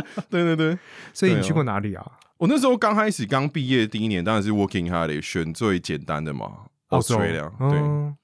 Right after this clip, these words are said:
Speaker 1: 之后我回来之后，想说我先尝试一下用家里的模式，
Speaker 2: 嗯。
Speaker 1: 来看看说我是不是真的适合家里的模式，还是怎么样。然后那时候我就发现，我单纯真的很讨厌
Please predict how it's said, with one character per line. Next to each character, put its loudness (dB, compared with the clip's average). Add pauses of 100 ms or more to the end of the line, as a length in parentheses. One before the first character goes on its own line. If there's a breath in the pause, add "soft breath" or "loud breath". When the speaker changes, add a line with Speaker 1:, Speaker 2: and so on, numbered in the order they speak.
Speaker 1:
之 -2
后 6
我 6
回 4
来 4
之 -2
后， 4
想 -2
说 2
我 4
先 2
尝 -2
试 -2
一 2
下 2
用 0
家 0
里 0
的 0
模 0
式， -6 (100)
Speaker 2:
嗯。 0
Speaker 1:
来 2
看 0
看 0
说 0 (380)
我 2
是 2
不 6
是 2
真 0
的 2
适 0
合 2
家 2
里 2
的 0
模 -6
式， -12
还 0
是 -2
怎 -6
么 -8
样。 -6
然 0
后 2
那 2
时 2
候 2
我 2
就 -4
发 -2
现， -4 (560)
我 -2
单 2
纯 2
真 4
的 4
很 0
讨 -2
厌 4